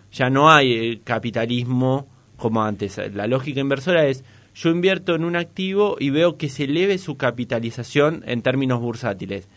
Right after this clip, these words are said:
independientemente que hayan puesto un peso o no en la empresa.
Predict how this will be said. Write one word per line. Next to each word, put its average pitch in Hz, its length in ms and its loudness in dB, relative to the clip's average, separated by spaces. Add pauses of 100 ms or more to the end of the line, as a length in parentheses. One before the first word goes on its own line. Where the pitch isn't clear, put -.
(160)
independientemente 185 920 -2
que 175 100 -2
hayan 165 260 -4 (320)
puesto 151 260 0
un 131 140 -8
peso 170 400 -2
o 127 160 2
no 147 340 0
en 123 140 -2
la 120 80 -2
empresa. 107 580 -6